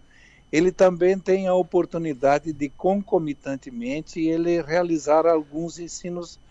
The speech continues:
alguns cursos técnicos que, que ele deseja. Então, nosso programa, na verdade, ele,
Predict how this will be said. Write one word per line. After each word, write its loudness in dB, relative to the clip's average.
alguns 2
cursos 0
técnicos -2
que, -20
que 2
ele 6
deseja. -2
Então, 0
nosso 6
programa, 6
na 2
verdade, 0
ele, 0